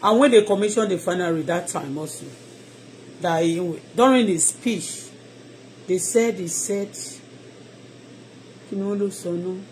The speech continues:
Kí ni wọ́n ní wọ́n sọ? Jẹ́ n fi respect fún àgbàlagbà ni wọ́n. They said, wọ́n sọ pé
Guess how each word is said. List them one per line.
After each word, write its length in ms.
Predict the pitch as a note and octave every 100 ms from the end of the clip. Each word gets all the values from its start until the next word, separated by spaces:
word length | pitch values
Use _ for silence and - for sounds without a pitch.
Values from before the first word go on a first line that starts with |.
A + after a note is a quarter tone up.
| - - - -
Kí 60 | G3+
ni 60 | G3
wọ́n 80 |
ní 60 | G3+
wọ́n 180 | G3 F#3+
sọ? 280 | - E3 E3
Jẹ́ 180 | G3
n 80 | F3+
fi 80 | E3+
respect 380 | E3+ C3+ G3 D#3+
fún 240 | - E3
àgbàlagbà 380 | D3 D#3 D#3+ D3+
ni 80 | D#3+
wọ́n. 220 | F3 - - - - - - - - - - - - - - - -
They 80 | F3
said, 400 | - G#3+ G#3+ G#3 - - - - F#3
wọ́n 100 | F3+
sọ 240 | - E3 E3
pé 240 | F#3 F#3